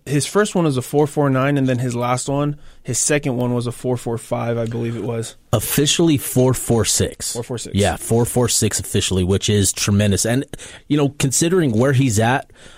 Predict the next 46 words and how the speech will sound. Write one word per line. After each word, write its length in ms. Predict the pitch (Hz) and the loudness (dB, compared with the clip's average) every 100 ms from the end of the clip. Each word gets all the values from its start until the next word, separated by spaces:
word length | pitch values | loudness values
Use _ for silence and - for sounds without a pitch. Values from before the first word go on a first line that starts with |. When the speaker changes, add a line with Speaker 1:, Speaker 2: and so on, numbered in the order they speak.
| - | -6
Speaker 2:
uh, 240 | 110 110 104 | 0 2 4
with 260 | 110 113 - | 2 0 0
his, 360 | 117 107 90 - | 2 4 0 -4
his 320 | - 98 87 | -2 0 0
weight, 340 | 85 98 135 - - | 0 0 0 -4 -4
two 140 | 143 | 0
hundred 220 | 151 120 | 2 2
two 160 | - 120 | 0 2
pounds, 380 | 110 107 123 113 | 2 2 0 0
moving 200 | 120 98 | 2 2
four 260 | - 117 | 2 0
four 240 | 113 110 98 | 2 0 0
six, 420 | - 101 110 - - - - | 0 0 0 -4 -10 -20 -8
that's 280 | - 127 - | -2 0 2
impressive 440 | 117 - 110 113 95 | 0 2 0 0 -2
for 400 | - 107 101 92 | 0 2 2 0
a 80 | 113 | -2
defensive 520 | 92 104 104 101 92 | 0 0 2 0 0
back 220 | 98 95 | 0 -2
safety. 520 | - 101 98 - 101 - - - | -2 0 0 0 0 -2 -8 -20
He 140 | - 110 | -4 -2
put 200 | - 123 | 0 0
up 140 | 110 | -2
twenty 300 | - 120 123 | -2 0 2
reps 340 | 104 110 110 113 | 2 2 2 2
on 80 | 104 | 2
the 60 | |
Speaker 1:
Mm-hmm. 60 | 95 | 2
Speaker 2:
bench 260 | 101 120 123 | 2 2 0
press. 360 | 101 95 - - - - - | 2 2 -2 -8 -20 -12 -2
Uh, 160 | 107 | 0
just 420 | 95 123 143 - - - - | 0 0 0 0 -8 -20 -6
an 120 | 117 110 | -2 -2
overall 500 | 117 135 120 123 120 | 2 2 4 4 2
good 300 | 90 123 113 | 0 0 0
showing, 360 | - 113 110 101 | 2 2 2 2
ten, 440 | - 127 127 120 - - - | 0 2 2 2 -4 -20 -6
ten 220 | - 151 135 | 0 2 2
two 280 | - 135 135 | 2 4 4
in 60 | |
the 80 | 113 | 2
broad 340 | - 110 120 | 2 2 2
jump, 280 | 117 120 110 | 2 0 0
which 200 | 101 - - | -2 -2 -2
kind 180 | 117 117 | 0 0
of, 180 | 98 | -2